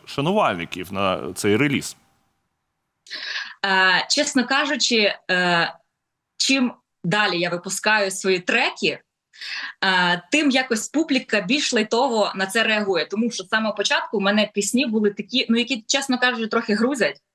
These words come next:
Speaker 2: От прям там інструментал навалює від душі,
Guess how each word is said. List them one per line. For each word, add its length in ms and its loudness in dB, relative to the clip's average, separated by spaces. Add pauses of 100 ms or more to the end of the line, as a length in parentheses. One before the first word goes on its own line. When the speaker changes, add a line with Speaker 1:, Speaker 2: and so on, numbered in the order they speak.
(360)
Speaker 2:
От 120 0
прям 300 0
там 160 -2
інструментал 720 0 (200)
навалює 680 2
від 320 -6
душі, 420 0